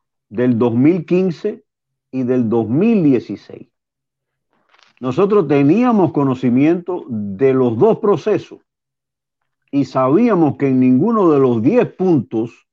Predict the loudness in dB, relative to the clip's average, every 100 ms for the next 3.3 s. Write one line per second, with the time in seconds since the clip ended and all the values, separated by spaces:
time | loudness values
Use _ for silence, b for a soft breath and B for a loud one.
0 | _ _ _ _ _ _ _ _ _ -6
1 | -2 0 0 0 -2 -2 2 2 4 2
2 | 0 -2 -2 -2 -4 -4 -6 -4 -4 -4
3 | -10 -18